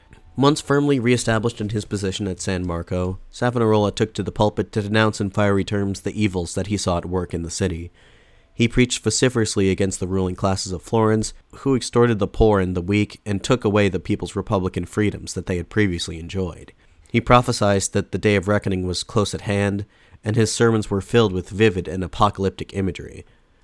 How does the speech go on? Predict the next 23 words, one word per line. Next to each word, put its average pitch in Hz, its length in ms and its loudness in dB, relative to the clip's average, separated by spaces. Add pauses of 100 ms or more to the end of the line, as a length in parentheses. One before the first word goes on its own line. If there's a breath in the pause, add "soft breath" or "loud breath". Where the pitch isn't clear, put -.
(200)
Of 120 140 0
course, 120 280 2
Lorenzo 110 420 2
and 101 120 0
his 98 100 -2
supporters 98 1160 -2
took 110 200 0
notice 110 440 2
of 90 100 -2
the 92 80 -6
fact 87 280 -4
that 92 220 -4
they 113 240 6
were 90 320 0
the 85 140 -4
very 90 240 0
people 107 320 -2
against 92 320 -6
whom 101 160 0
Savonarola's 90 640 0
vitriol 85 560 0
was 82 220 -8
aimed. 98 480 -2